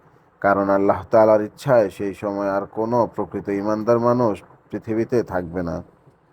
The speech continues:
রাসূলুল্লাহ সাল্লাল্লাহু আলাইহি সাল্লাম বলেছেন, "হাবশার একজন পাতলা পা লোক কাবাকে ধ্বংস করবে। সে কাবার অলংকার খুলে ফেলবে,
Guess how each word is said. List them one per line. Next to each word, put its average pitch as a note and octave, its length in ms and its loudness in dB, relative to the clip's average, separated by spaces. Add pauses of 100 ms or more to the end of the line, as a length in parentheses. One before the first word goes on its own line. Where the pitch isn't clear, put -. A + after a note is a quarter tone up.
(840)
রাসূলুল্লাহ C#3+ 560 4
সাল্লাল্লাহু G#2 460 -2
আলাইহি G#2+ 320 0
সাল্লাম G#2+ 320 -4
বলেছেন, A#2 560 0
"হাবশার F#2+ 540 -2
একজন G2+ 460 -2
পাতলা A2+ 420 0
পা A#2+ 420 2
লোক A#2 260 -2 (100)
কাবাকে F#2+ 380 -6
ধ্বংস F#2 300 -12
করবে। E2+ 460 -8 (760)
সে G#2+ 140 2
কাবার G#2+ 380 4
অলংকার A2 500 2
খুলে F#2+ 260 -6
ফেলবে, F2 440 -8